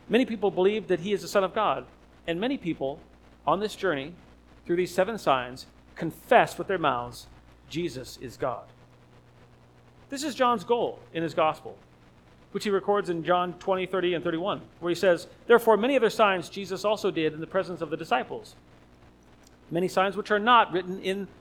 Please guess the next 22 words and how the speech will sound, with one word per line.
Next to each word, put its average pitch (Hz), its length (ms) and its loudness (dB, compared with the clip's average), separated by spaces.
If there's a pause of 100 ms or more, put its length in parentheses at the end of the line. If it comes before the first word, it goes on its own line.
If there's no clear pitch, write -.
(120)
this 269 200 -4
book. - 240 -4 (1160)
But 175 260 -2
these 269 540 0
signs 147 640 4 (300)
have 302 300 6
been 185 140 4
written 175 220 -4
so 175 180 -2
that 175 120 -2
you 208 100 -8
may 202 120 0
believe 180 340 0
that 151 140 -8
Jesus 185 440 -12
is 180 120 -16
the 175 80 -10
Christ, 139 320 -2
the 131 80 -14
Son 151 160 -4
of 160 100 -10
God, 120 320 -4